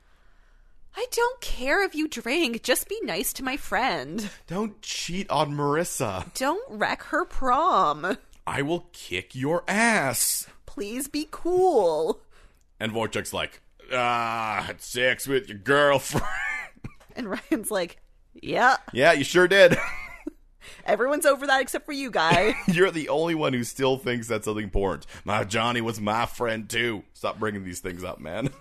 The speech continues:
Speaker 2: <laughs>
Speaker 1: Dude, we're all moving on with our lives.
Speaker 2: Man, I don't know if you're, if you're complex or just an idiot, but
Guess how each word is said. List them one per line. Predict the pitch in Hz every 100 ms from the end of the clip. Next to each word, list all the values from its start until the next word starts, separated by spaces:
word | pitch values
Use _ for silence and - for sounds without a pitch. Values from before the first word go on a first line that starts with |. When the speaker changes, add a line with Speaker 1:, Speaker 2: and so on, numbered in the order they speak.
| -
Speaker 2:
<laughs> | - - -
Speaker 1:
Dude, | 254 226 190
we're | 190
all | 226 247
moving | 247 285
on | 214 220
with | 240
our | 226
lives. | 175 143 156 -
Speaker 2:
Man, | 127 -
I | 127
don't | 139 151
know | 147 135
if | 127 123
you're, | 117 107 -
if | 110 107 110
you're | 110
complex | - 104 98 - 120 127 - -
or | 92
just | 98 107 104 117
an | 107
idiot, | 101 95 87 80 -
but | 104 101 -